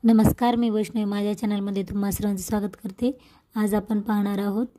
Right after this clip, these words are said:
हिरवी चटणी कशी बनवायची ते. त्यासाठी मी इथे अर्धी वाटी पुदिना घेतलेला आहे, दोन वाट्या कोथिंबीर, अद्रकचे तुकडे, चार पाच लसणाच्या पाकळ्या, तीन हिरव्या मिरच्या.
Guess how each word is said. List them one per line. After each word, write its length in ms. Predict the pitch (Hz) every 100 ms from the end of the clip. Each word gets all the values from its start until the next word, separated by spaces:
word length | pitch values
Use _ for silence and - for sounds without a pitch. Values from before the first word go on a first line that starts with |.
| _
हिरवी 320 | - 208 226
चटणी 320 | 220 233 214
कशी 300 | 214 220 202
बनवायची 420 | 220 202 196 190 196
ते. 200 | 240 285 - _ _ _ -
त्यासाठी 440 | 220 214 226 226
मी 160 | 220 220
इथे 360 | 214 226 294 - _ _ _ -
अर्धी 260 | 208 202 226
वाटी 220 | 214 226
पुदिना 420 | - 220 220 233
घेतलेला 400 | 220 226 220 202
आहे, 280 | 196 190 285 - _ - - - _ _ _ _ _ _ _ _
दोन 260 | 214 214 208
वाट्या 260 | 202 208
कोथिंबीर, 540 | 202 220 - 220 220 285 - _ _ _ _ _ _ _ _ -
अद्रकचे 460 | 202 190 208 202 214
तुकडे, 400 | 214 - 220 285 - - _ _ _ _ _
चार 140 | 226 214
पाच 240 | 240 -
लसणाच्या 460 | 214 208 208 202 202
पाकळ्या, 400 | - - 233 302 - _ _ _ - _ _
तीन 140 | 233 240
हिरव्या 320 | 226 220 214
मिरच्या. 340 | 208 - 254